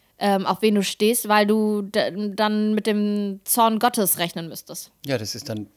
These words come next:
Speaker 1: Die
Speaker 2: in
Speaker 1: machen dir
Speaker 2: der,
Speaker 1: das
Speaker 2: in der
Speaker 1: Leben schwer.
Speaker 2: Sportbranche ist es dann nochmal ein ganz anderer Grund, ne? Weil man dann vielleicht nicht, weil man nicht mehr gebucht wird, sondern weil man dann denkt, „Okay,
Speaker 1: Fertig
Speaker 2: dann
Speaker 1: gemacht
Speaker 2: krieg ich,
Speaker 1: wird.
Speaker 2: werde ich fertig gemacht, dann werden, dann ziehen die Fans mich auf“ oder weiß ich nicht, die Kollegen, das, da habe ich keine Ahnung, da bin ich nicht einfach im Thema, aber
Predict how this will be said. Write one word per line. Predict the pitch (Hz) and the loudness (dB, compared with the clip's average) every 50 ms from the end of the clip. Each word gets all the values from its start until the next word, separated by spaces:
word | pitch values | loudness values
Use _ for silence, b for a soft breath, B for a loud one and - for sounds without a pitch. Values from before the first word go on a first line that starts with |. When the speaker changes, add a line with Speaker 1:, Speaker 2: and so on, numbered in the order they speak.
| _ | _
Speaker 1:
Die | _ - - - - - | _ -20 -20 -12 -6 -2
Speaker 2:
in | 214 214 | 2 2
Speaker 1:
machen | 220 214 | 2 4
dir | 240 | 4
Speaker 2:
der, | 240 226 | 4 4
Speaker 1:
das | 226 - | 4 4
Speaker 2:
in | 269 | 4
der | 269 | 4
Speaker 1:
Leben | 247 - - | 4 4 2
schwer. | - - 196 185 127 | 0 0 4 6 6
Speaker 2:
Sportbranche | 135 160 165 - - 165 180 190 185 175 170 | 6 6 2 -2 -4 0 2 2 2 0 -2
ist | 147 139 | -6 -6
es | 139 - | -6 -4
dann | - 131 | -2 -2
nochmal | 127 127 127 120 117 | -2 -2 -4 -4 -2
ein | 120 | -2
ganz | 113 113 113 | -2 -2 0
anderer | - 135 151 147 113 107 104 | 0 0 0 0 -2 -4 -6
Grund, | 98 - 98 98 95 - | -12 -12 -14 -14 -12 -10
ne? | 123 127 | -6 -4
Weil | 131 117 | -2 -2
man | 120 117 113 110 | 0 0 0 0
dann | 110 110 104 | -2 -4 -4
vielleicht | - 117 107 101 101 - - - B B B B B B B B B - | -4 -2 0 0 0 -2 -6 -18 B B B B B B B B B -4
nicht, | 117 117 113 - - - | -4 -4 -4 -6 -8 -8
weil | 113 101 | -6 -6
man | 101 104 104 107 | -4 -4 -4 -6
nicht | 107 101 107 | -6 -6 -6
mehr | 107 101 98 95 | -6 -4 -6 -6
gebucht | - 101 - 110 107 104 - - | -8 -10 -8 -8 -8 -8 -6 -6
wird, | 147 131 - | -6 -4 -2
sondern | 120 113 110 104 104 101 | -2 0 0 0 0 0
weil | 104 104 | -2 -2
man | 101 101 101 | -2 -2 -2
dann | 95 98 101 101 | -2 -2 -2 -2
denkt, | 101 104 104 98 | -2 -4 -4 -4
„Okay, | 95 - 302 | -4 -2 0
Speaker 1:
Fertig | 349 240 - | 0 2 2
Speaker 2:
dann | 214 131 202 | 4 4 4
Speaker 1:
gemacht | 185 185 180 165 | 4 2 0 0
Speaker 2:
krieg | - | -2
ich, | - | -4
Speaker 1:
wird. | 170 170 | -2 2
Speaker 2:
werde | 135 120 110 | 2 2 2
ich | 107 | 2
fertig | - 120 113 - 123 - | 2 0 0 0 0 -4
gemacht, | - 143 143 139 135 - | -2 0 2 2 2 2
dann | 113 117 107 110 117 113 | 0 0 -2 -6 -6 -2
werden, | 113 107 104 110 110 - - | -2 -2 -2 -2 -6 -6 -4
dann | 120 113 107 107 | -2 -2 -2 -2
ziehen | - - 139 123 | -4 -4 -4 -4
die | 113 113 | -4 -2
Fans | - - 131 135 143 147 - | 0 2 2 2 2 0 -2
mich | 151 139 143 - | -6 -4 0 2
auf“ | 127 131 135 135 127 | 6 8 8 8 6
oder | 113 110 - 104 | 4 2 2 4
weiß | 107 104 104 107 | 4 2 2 0
ich | 107 | -2
nicht, | 110 107 - - - | -4 -4 -6 -6 -10
die | 135 117 | -12 -10
Kollegen, | - - 131 127 127 123 127 | -6 -4 -2 -2 -2 -2 0
das, | 117 110 - | -2 -2 -2
da | - 107 | -2 -4
habe | 107 110 | -4 -4
ich | 110 - | -6 -6
keine | - 117 113 120 - | -6 -6 -4 -4 -4
Ahnung, | 107 120 127 | -4 -4 -2
da | 131 123 | -2 -2
bin | 113 120 113 | -2 -4 -8
ich | 110 - - | -8 -8 -10
nicht | 117 113 - | -10 -8 -6
einfach | - 120 117 120 113 - | -8 -6 -4 -4 -4 -4
im | 117 110 107 | -4 -8 -10
Thema, | - - 117 120 127 139 147 - | -8 -8 -8 -6 -6 -6 -6 -4
aber | - 131 131 120 117 | -2 0 2 2 0